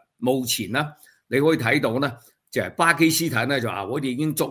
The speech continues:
低咗印度至少五架或者六架飛機。咁啊，反而印度嗰邊呢，就比較低調啲下，比較低調啲。咁啊，而且呢，雙方呢，號稱呢，佢哋話已經出咗，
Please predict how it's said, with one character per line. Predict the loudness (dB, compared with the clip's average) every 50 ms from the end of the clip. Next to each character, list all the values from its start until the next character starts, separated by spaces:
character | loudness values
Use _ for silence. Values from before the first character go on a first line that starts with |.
| -2 -2
低 | 0
咗 | 0 0 0 0 0 0 -2 -4
印 | -6 -6 -4 -4 -2 -2 -2
度 | -2 -2 -2
至 | -2 -4 -4 -4 -2
少 | -2 -2 -2
五 | -2 -2 -2 -2 0 0 0
架 | 0 0 0
或 | -2 -4 -4
者 | -4 -2 -2
六 | -2 -2 -4 -4 -6
架 | -4 -4 -4 -4 -6 -10 _ _ _ _ _ _ -6
飛 | -6 -4 -2
機。 | -2 -2 -4 -4 _ _ _ _ _ _ _ _ _ _ _ _ _ -6
咁 | -2 0 2
啊， | 2 2
反 | 2 0 0
而 | 0 0
印 | -2 0 2 2 2 2 2 0 0
度 | 0 -2 -2 0
嗰 | 0 0 2
邊 | 0 -2 -4
呢， | -4 -4 -6 -8 -12 _ _ _ _ -6
就 | -6 -4
比 | -4 -4 -4
較 | -4 -4 -4
低 | -2 2 2 2 2 2 0
調 | 0 0 0 0
啲 | 0 -2 -2 -2 -2
下， | -4 -10 -14 -12 _
比 | -8 -4
較 | -4 -4 -2
低 | -2 -2 -2 -2 -2
調 | -4 -6 -6
啲。 | -4 -6 -6 -6 -8 _ _ _ _ _ _ _ _ _
咁 | -2 0
啊， | 2
而 | 2 2 2 0 -4 -4 -4
且 | -2 0 0 0
呢， | 0 0
雙 | 0 0 -2 -2 -2 -4 -4 -2
方 | -2 0 0 0 0
呢， | -2 -4 -4 -6 -10 _ _ _ _
號 | -4 0 0 0 0 0 0
稱 | 2 2 2 2 0
呢， | -2 -2
佢 | 0 0 0
哋 | 0 -2
話 | -2 -4 -6 -6
已 | -6
經 | -6 -4 -4 -2
出 | -2 -2
咗， | -2 0 0 0 0 0